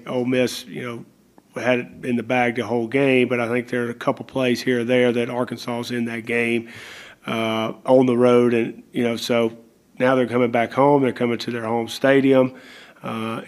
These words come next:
and every time I've been to Arkansas, whether it's in Fayetteville or Little Rock, them fans are passionate. Uh, they're loud. Uh, they love their Razorbacks. And, you know, I'm gonna expect nothing less when we go into Fayetteville to play you guys.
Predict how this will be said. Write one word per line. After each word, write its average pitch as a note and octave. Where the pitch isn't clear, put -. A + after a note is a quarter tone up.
and A#2
every C3
time B2+
I've B2
been B2+
to A#2+
Arkansas, B2
whether A#2+
it's A2+
in A2+
Fayetteville B2
or A#2
Little A#2+
Rock, A#2+
them A#2
fans B2
are A2
passionate. C#3
Uh, A2
they're A2+
loud. B2+
Uh, A#2
they A#2
love B2
their B2
Razorbacks. A#2+
And, A2+
you A#2+
know, A2+
I'm A#2+
gonna A#2+
expect A#2
nothing A#2+
less A#2+
when A#2
we A2+
go A#2+
into A#2
Fayetteville A#2+
to A#2
play A#2+
you A#2
guys. A#2